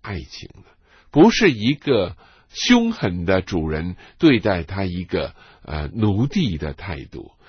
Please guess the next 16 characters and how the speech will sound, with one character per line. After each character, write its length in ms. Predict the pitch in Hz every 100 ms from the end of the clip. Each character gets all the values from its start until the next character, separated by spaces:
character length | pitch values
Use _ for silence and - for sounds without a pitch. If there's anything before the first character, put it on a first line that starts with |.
| -
乃 200 | 113 113
是 220 | 110 151 120
呢 200 | 98 - _ - -
一 180 | 101
个 460 | 117 123 85 76 78 _ _ -
爱 180 | 175
人 400 | 123 82 78 78 - _ _ _ -
对 180 | 135
待 280 | 98 95 80 -
他 140 | 92
的 140 | 87 78
妻 360 | - - 233
子 220 | - -
的 200 | - 85 _
态 220 | - 87
度。 240 | - -